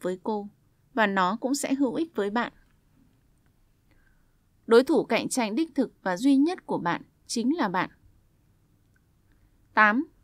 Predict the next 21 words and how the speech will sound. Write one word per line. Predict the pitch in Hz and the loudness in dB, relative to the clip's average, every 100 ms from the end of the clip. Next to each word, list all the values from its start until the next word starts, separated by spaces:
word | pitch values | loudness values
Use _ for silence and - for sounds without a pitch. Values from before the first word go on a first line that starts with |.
| _ _ _ - | _ _ _ 0
tự | 262 - | 0 0
tin. | 233 214 220 _ _ _ _ _ _ _ _ _ | -4 -4 -8 _ _ _ _ _ _ _ _ _
Hãy | - 294 | -4 2
ở | 262 | 4
bên | 190 302 285 | 4 4 4
cạnh | 254 - | 0 0
những | 233 311 | 0 2
người | 240 170 | 2 0
tự | 180 - | -4 -8
tin. | - 226 214 - _ _ _ _ _ _ _ _ | -4 -4 -4 -10 _ _ _ _ _ _ _ _
Chúng | - 220 | -6 0
ta | 254 226 | 2 2
sẽ | - 247 | 0 0
nói | 226 208 | 0 2
về | 262 | 0
điều | 190 185 | -2 -4
này | 180 170 | -4 -6
trong | 170 269 262 | -2 -2 0
chương | 277 254 | 0 0
kế | 220 214 | -2 -2
tiếp. | 311 | -2